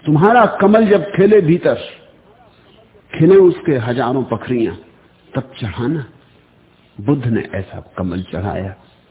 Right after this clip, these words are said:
अष्टावक्र ने ऐसा कमल चढ़ाया, कबीर नानक ने ऐसा कमल चढ़ाया। जिस दिन ऐसा कमल चढ़ाओगे उस दिन चढ़ाया, और उसे तोड़ के नहीं चढ़ाना पड़ेगा।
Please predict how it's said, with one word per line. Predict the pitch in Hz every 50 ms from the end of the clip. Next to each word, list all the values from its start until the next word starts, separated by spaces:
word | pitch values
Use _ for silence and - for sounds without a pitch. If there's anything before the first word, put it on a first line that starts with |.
| _ _ _ -
अष्टावक्र | 117 - - - - 110 87 87 98 101 - - 107
ने | 98 98 92
ऐसा | 82 82 - - 92
कमल | 80 - - 80 82 90 92
चढ़ाया, | - - 90 87 90 - 92 95 92 - - - _ _ _ -
कबीर | 120 127 123 131 131 117 101
नानक | 104 101 98 101 113 117 113 - 110
ने | 110 98
ऐसा | 95 98 - - 92
कमल | - - 82 80 76 78 78
चढ़ाया। | - - 80 80 80 - - - - - _ _ _ _ _ _ _ _ _ _ _ _ _ 143
जिस | 131 160 208 190
दिन | 165 220 214 -
ऐसा | - 196 202 - 208
कमल | 190 - 185 185 202 208 214
चढ़ाओगे | - - 196 196 208 220 233 233 220 220
उस | 214 208 202 180
दिन | 175 247 247 226
चढ़ाया, | - 208 170 151 151 135 120 98 - - - - - _ _ _ _ _ _ _ _ _ _ _ _ _ _ _ _ _ _ _ _ _ _ _ _ -
और | 151 190 214
उसे | 226 - - 254 233
तोड़ | 240 - 220 233 247 240
के | 247 254
नहीं | 262 277 269
चढ़ाना | - 214 208 196 196 180 165 143
पड़ेगा। | - - 110 107 98 85 73 80 - -